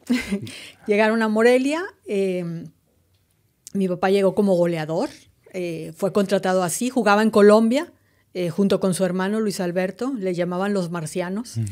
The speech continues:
Speaker 1: imagínate,
Speaker 2: Mm.
Speaker 1: este, por altos, por grandotes, los, porque los dos, pues, muy parecidos,
Speaker 2: Claro.
Speaker 1: y, este, y, y era goleador, mi papá era goleador, Luis Alberto, mi tío,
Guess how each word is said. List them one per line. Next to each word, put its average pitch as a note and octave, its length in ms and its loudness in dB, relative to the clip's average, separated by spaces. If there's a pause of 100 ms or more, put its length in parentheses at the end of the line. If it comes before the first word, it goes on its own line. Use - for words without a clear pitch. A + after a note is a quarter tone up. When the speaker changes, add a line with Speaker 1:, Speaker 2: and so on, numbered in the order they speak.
Speaker 1:
imagínate, F#3 500 -8 (100)
Speaker 2:
Mm. A#2+ 60 -6 (440)
Speaker 1:
este, E3+ 520 -4
por F3 180 -2
altos, F#3 320 0
por F#3 140 -2
grandotes, F3 500 -2
los, F3+ 220 -4
porque F3+ 220 -6
los F3 140 -2
dos, F3 160 -4
pues, F3 180 -8
muy F3 120 -6
parecidos, G3 680 -6
Speaker 2:
Claro. G3 240 -8
Speaker 1:
y, F#3 180 -2
este, F3 880 -4
y, F#3+ 640 -4 (480)
y G3+ 240 -2
era G#3+ 180 4
goleador, G3+ 440 2
mi B3+ 100 2
papá C4+ 300 2
era G#3+ 100 0
goleador, F#3 400 2
Luis G3 160 0
Alberto, F#3+ 380 -2
mi F#3 100 -6
tío, F3+ 280 -8